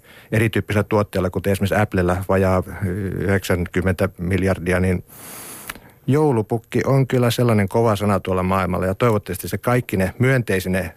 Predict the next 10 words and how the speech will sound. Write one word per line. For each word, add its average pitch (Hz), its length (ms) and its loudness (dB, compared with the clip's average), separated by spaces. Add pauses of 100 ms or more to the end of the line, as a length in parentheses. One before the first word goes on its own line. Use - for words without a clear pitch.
(100)
osa-alueine 92 600 2
ja 92 80 4
ilmiöine 90 580 2 (280)
yhdistetään 98 640 0
Suomeen. 87 560 -2 (880)
On 123 240 4 (360)
poliittisesti 107 580 0
neutraali, 95 720 2
uskonnollisesti 98 580 0
neutraali, 92 400 0